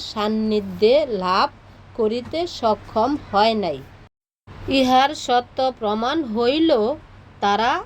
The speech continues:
আত্মসাধনকারী হইলেও কেহই নিজ আত্ম নূরের জাত পরিচয় রেখে যায় নাই, এবং তারা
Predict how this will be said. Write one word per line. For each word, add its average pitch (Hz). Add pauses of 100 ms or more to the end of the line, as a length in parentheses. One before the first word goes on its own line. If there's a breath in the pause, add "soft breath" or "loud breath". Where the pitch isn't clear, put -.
(340)
আত্মসাধনকারী 269 (440)
হইলেও 285 (540)
কেহই 262 (200)
নিজ 320 (320)
আত্ম - (280)
নূরের 233 (100)
জাত 214 (140)
পরিচয় 226 (120)
রেখে 214 (680 loud breath)
যায় 196
নাই, 147 (640 loud breath)
এবং 277 (220)
তারা 226